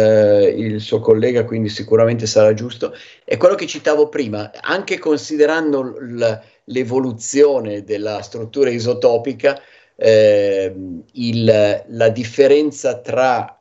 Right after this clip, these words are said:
la struttura isotopica della, della, dell'acqua sulla cometa,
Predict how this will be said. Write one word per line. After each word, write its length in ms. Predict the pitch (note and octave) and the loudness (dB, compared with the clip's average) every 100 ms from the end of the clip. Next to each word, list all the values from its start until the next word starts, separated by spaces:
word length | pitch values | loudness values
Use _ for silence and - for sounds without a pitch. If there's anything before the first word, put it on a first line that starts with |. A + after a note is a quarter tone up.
| - | -20
la 500 | F#2+ F#2 F#2 F2+ F2+ | -16 -14 -12 -8 -8
struttura 380 | G2 - A2 C#3 | -6 -8 0 2
isotopica 760 | A#2 B2 C#3 C3 A2+ G#2+ G2 F#2+ | 2 0 2 2 0 -6 -4 -6
della, 560 | G2 A2+ A2 G#2 G2+ | -2 0 2 0 0
della, 320 | G2+ G#2+ G#2 | -2 0 0
dell'acqua 480 | G2+ A2 A#2+ B2+ A2+ | 0 2 2 2 0
sulla 240 | G2+ A#2 A#2+ | -2 -2 -2
cometa, 600 | B2 C3+ A2+ - D2 | 0 2 0 -2 -6